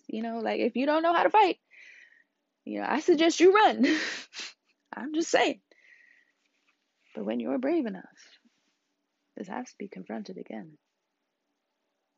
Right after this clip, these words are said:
Okay? Okay. All right. Let's look at the time.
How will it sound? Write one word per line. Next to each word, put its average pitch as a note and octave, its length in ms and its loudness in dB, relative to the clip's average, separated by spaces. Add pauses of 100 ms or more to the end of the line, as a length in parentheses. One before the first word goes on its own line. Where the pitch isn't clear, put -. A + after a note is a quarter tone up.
(340)
Okay? C#4+ 280 -4 (500)
Okay. C#4+ 280 -6 (260)
All B3 100 -6
right. G#3+ 200 -6 (240)
Let's C#4 160 -4
look C#4+ 120 0
at A#3+ 140 0
the A3+ 80 -6
time. - 120 -8